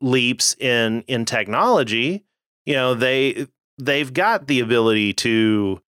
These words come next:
edit video because it's always been, i-, you know, whether it's Windows Movie Maker or iMovie or any of the, you know, these tools have been available to them, whereas they were some, some specialized piece of equipment before.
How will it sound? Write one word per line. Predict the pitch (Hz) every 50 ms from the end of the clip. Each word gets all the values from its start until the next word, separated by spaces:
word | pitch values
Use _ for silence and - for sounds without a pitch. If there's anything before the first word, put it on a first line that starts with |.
| _ _
edit | 139 139 127 123 120 107
video | 104 123 117 117 113 107 101 95 92
because | 95 - - 131 127 123
it's | 131 127 156
always | 139 143 139 143 143 139 127
been, | 120 110 160 180 185 160 135 117 107 107 - _ _ _ -
i-, | 127 120 -
you | 131 120 117
know, | 107 104 98 95
whether | - 123 117 110 110 104
it's | 104 104 -
Windows | - 110 120 123 120 113 117 113 113 104
Movie | 107 117 120 123 117 120
Maker | 110 104 98 95 - - 98 90 92 98
or | 76 82 -
iMovie | - 113 113 113 120 117 110 107 101 95 87 95 87 90 90
or | 92 101
any | 110 113 113 110
of | 104
the, | 107 107
you | 101 123
know, | 110 107 107
these | 104 110 107 -
tools | - - 185 185 175 156 131
have | - 117 113
been | 107 127 139 147
available | 120 95 95 107 123 156 185 170 120 95 95 92
to | 92 - - 101
them, | 95 95 92 92 95 95 98 95
whereas | 95 107 104 101 101 98 101 98 98 98 92 92
they | 95 101 98 101 98
were | 95 101 101 101 101 101 101 98
some, | - - 120 110 107 104 101 - _ _ _ _ _ _
some | - - 123 110 110 110 107 95
specialized | - - - 135 117 - - 113 101 101 101 - -
piece | - 110 98 -
of | 95
equipment | 90 92 - - 208 220 - 95 80
before. | - 95 - _ - - - -